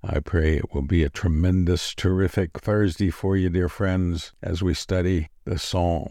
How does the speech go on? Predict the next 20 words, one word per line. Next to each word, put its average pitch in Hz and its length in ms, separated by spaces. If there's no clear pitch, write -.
This 95 260
one 95 100
is 85 100
Psalm 92 360
seventy-eight, 90 800
verses 92 420
one 92 240
through 90 200
four, 117 580
and 80 200
then 85 200
jumping 90 420
to 78 80
verses 82 420
twelve 92 440
to 80 120
sixteen 117 720
in 98 140
the 92 80
Message 95 580